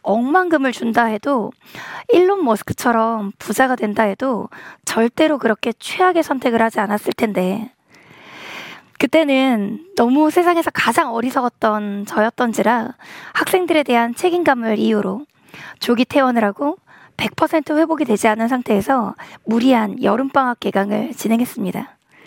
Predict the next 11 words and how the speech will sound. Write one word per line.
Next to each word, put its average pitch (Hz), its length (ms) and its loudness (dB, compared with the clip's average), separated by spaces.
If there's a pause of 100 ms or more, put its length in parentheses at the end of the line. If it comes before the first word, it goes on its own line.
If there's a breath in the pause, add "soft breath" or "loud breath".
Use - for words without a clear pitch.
(340 soft breath)
강의는 320 360 0
정말 247 300 2
인기가 226 320 -4
많았습니다. 220 680 -4 (600 loud breath)
열 214 180 2
시간 233 540 0
줄 262 220 0
서서 302 260 0
듣는 233 540 -2
대치동 302 360 0
강의로 226 500 -2